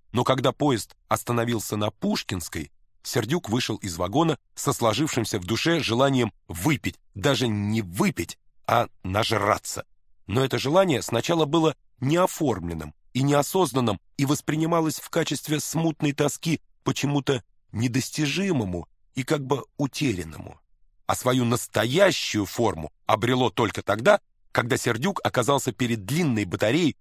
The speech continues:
бронированных киосков, из смотровых щелей которых без выражения глядели на вражескую территорию одинаковые кавказские лица. Остановиться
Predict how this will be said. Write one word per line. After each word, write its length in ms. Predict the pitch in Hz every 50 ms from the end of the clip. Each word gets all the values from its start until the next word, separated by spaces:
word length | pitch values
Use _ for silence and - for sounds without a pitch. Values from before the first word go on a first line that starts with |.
| _ -
бронированных 840 | - 90 104 127 135 143 151 156 160 160 147 117 98 95 92 90 - -
киосков, 540 | - 123 139 202 226 - - - - - - - _ _ _ _ _ _ -
из 140 | 143 143 -
смотровых 560 | - - 139 143 143 - 127 131 127 113 -
щелей 340 | - - 127 139 170 196 -
которых 420 | - 147 139 - 151 143 131 - _ _ _ -
без 200 | 98 135 104 98
выражения 540 | 104 113 107 110 107 143 180 180 156 127
глядели 440 | 107 95 107 113 110 120 151 143 131
на 160 | 120 110 110
вражескую 520 | 104 113 117 107 87 90 - - - 90 82
территорию 600 | - 101 92 110 - 175 185 180 165 156 143 - _ _ _ -
одинаковые 720 | - 110 104 - 98 104 120 123 - - 107 107 104 101 - _ _ _ -
кавказские 840 | - 101 - - - 98 87 - - - - - 87 87 87 - _ _ _ -
лица. 580 | 82 85 87 82 73 - - - - - - _ _ _ _ _ _ _ _ _ _ _ _ _
Остановиться 640 | - - - - 131 127 131 143 165 151 - - 101